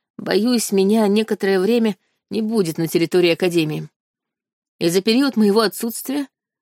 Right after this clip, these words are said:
может произойти все, что угодно. Поэтому прошу вас", добавил герцог, приподнявшись с кресла и, взяв мою ладошку, галантно поцеловал. "Будьте бдительны.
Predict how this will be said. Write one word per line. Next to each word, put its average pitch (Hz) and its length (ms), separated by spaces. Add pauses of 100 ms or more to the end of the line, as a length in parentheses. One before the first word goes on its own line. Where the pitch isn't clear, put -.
может 240 340
произойти 233 600
все, 214 260
что 214 220
угодно. 170 500 (720)
Поэтому 185 380
прошу 175 340
вас", - 260 (680)
добавил 170 460
герцог, 185 480 (180)
приподнявшись 185 720
с - 60
кресла 190 420 (340)
и, 269 220
взяв 214 400
мою 190 260
ладошку, 185 600 (240)
галантно 185 460
поцеловал. 180 600 (1120)
"Будьте 196 380
бдительны. 151 540